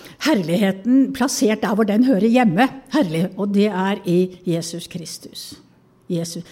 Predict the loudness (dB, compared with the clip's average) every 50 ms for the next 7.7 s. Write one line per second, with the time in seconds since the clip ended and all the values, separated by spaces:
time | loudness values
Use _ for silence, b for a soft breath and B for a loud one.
0 | B B -2 -2 -2 0 0 0 0 0 -2 -4 -4 -4 -4 -4 -2 -2 -2 -2
1 | 0 0 0 0 0 -4 -10 -10 -8 -8 -8 -8 -8 -10 -12 -12 B B B B
2 | -4 -2 -2 -2 -2 -2 -4 -6 -4 -2 -2 -2 0 0 -2 -2 -2 -2 -2 0
3 | 0 0 0 0 -2 B B B B B -16 -16 -16 B B B B B B B
4 | B B _ _ 0 2 2 2 4 2 0 2 4 2 4 4 4 4 4 4
5 | 2 2 4 4 4 4 4 4 4 4 4 2 2 0 0 0 2 2 4 2
6 | 2 2 4 4 4 4 4 2 2 2 2 2 2 2 2 2 2 2 2 2
7 | 2 2 2 0 -2 2 4 6 6 8 6 6 4